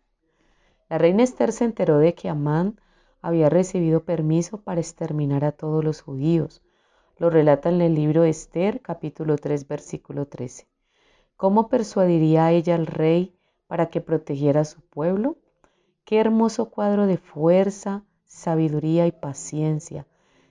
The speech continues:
Esther nos muestra cómo abordar y cómo persuadir eficazmente a otras personas. Vamos a ver los tips que ella nos enseña.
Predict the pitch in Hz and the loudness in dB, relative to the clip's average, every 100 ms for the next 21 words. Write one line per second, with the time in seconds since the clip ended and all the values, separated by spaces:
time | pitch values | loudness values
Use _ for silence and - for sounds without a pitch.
0 | _ 175 - 175 170 196 202 196 196 196 | _ -14 -2 0 2 0 0 0 0 -2
1 | - 196 214 - _ _ _ _ 202 202 | -4 -6 -6 -10 _ _ _ _ 0 2
2 | 196 202 185 160 147 160 170 202 - _ | 4 4 4 2 0 0 0 -2 -4 _
3 | _ _ - 185 170 165 175 190 180 - | _ _ -16 -10 -4 -4 -2 -4 -6 -6
4 | 160 151 165 190 190 _ - 151 156 160 | -4 0 2 0 -2 _ -8 -6 -2 0
5 | 185 196 208 180 151 - 143 - 143 - | 0 -2 -2 -2 -2 -4 -10 -10 -16 -14
6 | - 131 131 - - _ _ _ _ _ | -14 -12 -12 -16 -20 _ _ _ _ _
7 | _ _ - 196 262 254 190 160 170 185 | _ _ -10 -2 2 4 4 4 2 -2
8 | - 208 214 - - - 170 156 160 165 | -6 -4 -4 -6 -20 -10 -8 -6 -6 -6
9 | 156 139 - 135 123 127 | -8 -10 -8 -6 -6 -10